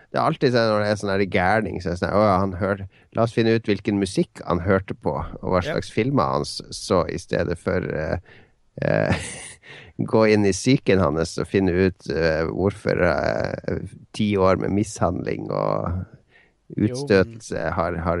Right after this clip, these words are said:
Speaker 1: gjort han til den han er.»
Speaker 2: Ja, det, det er kanskje ikke den mest konstruktive måten å, å angripe problemet på. Det har vi jo, eh, utallige
Speaker 1: Ja, det var jo
Speaker 2: eksempler på.
Speaker 1: nylig en sånn der skyter i, i, eh, ja, han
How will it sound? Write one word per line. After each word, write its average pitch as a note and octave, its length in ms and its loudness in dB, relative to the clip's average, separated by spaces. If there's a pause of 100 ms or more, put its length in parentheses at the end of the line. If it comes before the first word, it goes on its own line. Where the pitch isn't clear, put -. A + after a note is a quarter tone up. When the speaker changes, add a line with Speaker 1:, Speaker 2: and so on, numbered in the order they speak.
Speaker 1:
gjort F#2 300 -4
han - 180 -4
til F2+ 140 -8
den E2+ 180 -4
han D#2 160 -2
er.» A2 140 -2 (1500)
Speaker 2:
Ja, C3 140 -2 (160)
det, A#2 580 -10
det B2 100 -14
er A#2 60 -14
kanskje B2 300 -14
ikke - 100 -12
den C3 80 -8
mest C3 260 -8
konstruktive C3+ 800 -10
måten B2 380 -10
å, A2+ 480 -10
å B2 160 -10
angripe A#2+ 400 -10
problemet A#2+ 420 -12
på. A2+ 140 -12 (160)
Det C#3+ 80 -10
har D#3 240 -2
vi B2 80 -4
jo, A#2 180 -6
eh, A2+ 220 -16 (100)
utallige B2 460 -12 (240)
Speaker 1:
Ja, E3 160 2
det F3+ 80 8
var E3+ 220 8
jo - 20 8
Speaker 2:
eksempler - 0 -
på. D3 140 6
Speaker 1:
nylig D#3 260 6
en A2 180 6
sånn G2+ 140 0
der G2 180 4
skyter G2 640 -2
i, D2+ 400 0 (400)
i, G1+ 140 0 (180)
eh, E2+ 320 2 (240)
ja, A2 160 4
han A#2 100 4